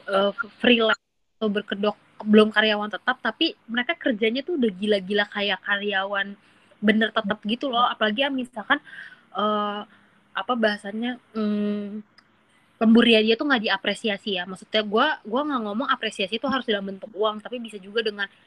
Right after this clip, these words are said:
apa gitu loh. Maksudnya nanti mungkin dia, ya kita kan setiap apapun yang kita butuh diapresiasi ya sebenarnya. Tapi maksudnya ya kadang kan juga ada yang tetap kena omel atau gimana, atau malah makin stres, atau rekan yang kurang,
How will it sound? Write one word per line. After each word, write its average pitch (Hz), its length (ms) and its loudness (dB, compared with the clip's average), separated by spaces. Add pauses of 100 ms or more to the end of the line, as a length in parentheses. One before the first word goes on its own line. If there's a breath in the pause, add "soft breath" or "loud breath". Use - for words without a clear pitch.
(260)
apa 233 420 2
gitu 220 160 -12
loh. 214 140 -6
Maksudnya 214 420 -10
nanti 202 220 -14
mungkin 226 300 -8 (420)
dia, 226 340 -4
ya 233 160 0
kita 269 160 -8
kan 381 160 -4
setiap - 300 -4 (260)
apapun 254 400 -4
yang 359 80 -8
kita 349 160 -10
butuh 269 200 -4
diapresiasi 190 840 -2
ya 185 80 -2
sebenarnya. 185 680 -6
Tapi 302 260 -4
maksudnya 285 340 -2 (400)
ya 220 160 2
kadang 233 320 2
kan 339 80 4
juga 220 240 0
ada 208 160 -2
yang 294 80 -2
tetap 247 240 -10
kena 196 320 -4
omel 311 480 -2 (160)
atau 214 160 0
gimana, 269 640 0
atau 202 80 -4
malah 202 240 -2
makin 202 320 0
stres, 262 400 -8
atau 214 320 -6
rekan - 300 -4
yang 202 180 -8
kurang, 202 320 -4